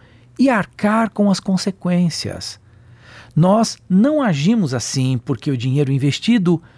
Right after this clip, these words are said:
torna-se uma justificativa para continuar. O Concorde é um grande exemplo de um projeto estatal deficitário. Inglaterra e França eram parceiras nessa empreitada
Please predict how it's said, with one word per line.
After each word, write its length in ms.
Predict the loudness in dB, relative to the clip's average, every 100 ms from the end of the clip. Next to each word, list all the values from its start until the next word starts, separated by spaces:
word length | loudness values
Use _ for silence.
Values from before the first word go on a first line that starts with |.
| _ -6
torna-se 400 | 0 0 0 0
uma 140 | 0
justificativa 960 | 0 -4 -4 -6 -4 -6 0 0 0 -2
para 140 | -4
continuar. 680 | -6 -6 -6 -6 -10 -12 -20 _ _ _ _ _ -20 -20 -20 -12 -6
O 80 | -2
Concorde 800 | 0 0 0 0 0 0 -2 -4 _ _ _
é 100 | 0
um 140 | 2
grande 580 | 2 2 2 2 2 2
exemplo 680 | 0 0 0 0 0 -2 -4
de 120 | 0
um 80 | 0
projeto 460 | 0 -2 0 0 -2
estatal 600 | -4 -6 -6 -2 -2 0
deficitário. 920 | -2 -2 -4 -4 -4 -4 -2 -6 -10 -18 _ _ -20 -20 -2
Inglaterra 800 | 2 2 0 0 0 2 2 0
e 100 | -2
França 640 | -4 0 0 0 -4 -8 -14 -6
eram 260 | -2 0 0
parceiras 760 | -2 -4 -6 -2 0 0 -2
nessa 280 | -4 -4 -4
empreitada 800 | -6 -6 -4 -2 -2 -2 -6